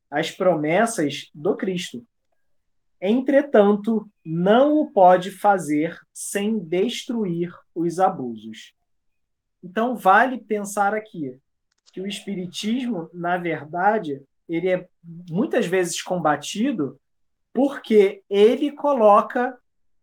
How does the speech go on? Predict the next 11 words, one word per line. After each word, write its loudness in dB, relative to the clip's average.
em -6
xeque -4
essa -2
posição -4
de -10
poder -4
que -6
ainda 0
se -10
tenta -6
manter. -6